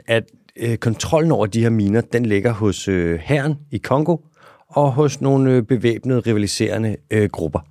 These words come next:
Så det har man vidst i noget tid.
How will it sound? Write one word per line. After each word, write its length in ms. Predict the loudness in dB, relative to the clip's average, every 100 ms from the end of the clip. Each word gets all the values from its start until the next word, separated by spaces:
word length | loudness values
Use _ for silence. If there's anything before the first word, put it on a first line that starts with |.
| _ _ _ _ _ _ -20 -20 -20 _ _ _ _
Så 300 | -2 0 0 -6 -20
det 180 | -6 0
har 80 |
man 140 | 2 2
vidst 180 | 0 0
i 40 |
noget 160 | -2 -2
tid. 220 | -4